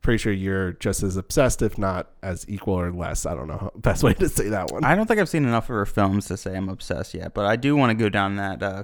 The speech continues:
Speaker 2: Crawford rabbit hole at some point and, uh, dive deeper into it. But she definitely,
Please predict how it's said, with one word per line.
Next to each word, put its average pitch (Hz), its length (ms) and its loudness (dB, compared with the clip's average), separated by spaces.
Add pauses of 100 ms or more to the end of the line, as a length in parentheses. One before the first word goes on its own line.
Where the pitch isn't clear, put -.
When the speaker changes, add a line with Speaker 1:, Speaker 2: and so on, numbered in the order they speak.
Speaker 2:
Crawford 98 540 -4
rabbit 98 320 -4
hole 95 300 2
at 92 80 -6
some 101 240 2
point 101 400 2
and, 98 320 -2
uh, 95 160 2
dive 101 280 2
deeper 110 320 0
into 110 280 0
it. 113 100 0
But - 200 0 (420)
she 156 160 2
definitely, 156 760 4